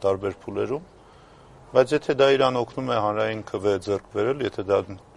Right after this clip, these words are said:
օգնում է նրան ավելի ամուր երևալ հանրությանը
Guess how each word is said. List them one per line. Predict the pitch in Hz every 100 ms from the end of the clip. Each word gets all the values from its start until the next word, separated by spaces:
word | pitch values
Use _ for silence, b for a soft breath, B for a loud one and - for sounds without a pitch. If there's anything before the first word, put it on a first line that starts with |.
| -
օգնում | 101 101 110 107
է | 98
նրան | 98 95 95 - B B B B B -
ավելի | 101 101 104 117 113
ամուր | 104 110 107 - - - 101
երևալ | 98 95 98 87
հանրությանը | 98 98 98 - 139 165